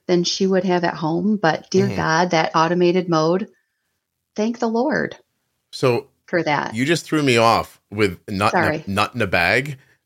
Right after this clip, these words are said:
Speaker 2: because
Speaker 1: <laughs>
Speaker 2: I'm like, "Is that a thing people say?" So
Speaker 1: Um,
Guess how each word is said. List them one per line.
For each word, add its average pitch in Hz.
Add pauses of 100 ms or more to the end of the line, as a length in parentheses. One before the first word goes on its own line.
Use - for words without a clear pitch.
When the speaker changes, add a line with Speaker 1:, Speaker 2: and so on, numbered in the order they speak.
Speaker 2:
because 110 (480)
Speaker 1:
<laughs> -
Speaker 2:
I'm 120
like, 113
"Is 110
that 110
a 139
thing 127
people 135
say?" 143 (340)
So 120 (840)
Speaker 1:
Um, 269